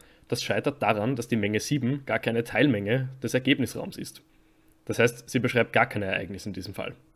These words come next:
Jetzt zum Schluss stellen wir noch Ergebnis und Ereignis gegenüber.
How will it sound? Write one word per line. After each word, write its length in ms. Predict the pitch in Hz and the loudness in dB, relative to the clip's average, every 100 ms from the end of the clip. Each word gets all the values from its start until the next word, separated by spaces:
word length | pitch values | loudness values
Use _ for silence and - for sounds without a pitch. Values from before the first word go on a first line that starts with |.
| _ _ _ _ _ _ _ _ _ _ _ _ _ _ _ _ _ _ _ _ _ _ _ _ _ _ | _ _ _ _ _ _ _ _ _ _ _ _ _ _ _ _ _ _ _ _ _ _ _ _ _ _
Jetzt 300 | 123 139 - | 0 0 0
zum 100 | 123 | -4
Schluss 420 | 113 214 - - - | 2 2 0 -8 -16
stellen 260 | - 113 127 | 0 4 4
wir 60 | |
noch 140 | 120 120 | 4 2
Ergebnis 500 | - 107 127 131 - | 0 0 2 0 0
und 120 | 131 | -2
Ereignis 540 | 123 95 104 107 - | 0 -2 -2 -6 -8
gegenüber. 440 | 110 120 - - | -6 -4 -4 -6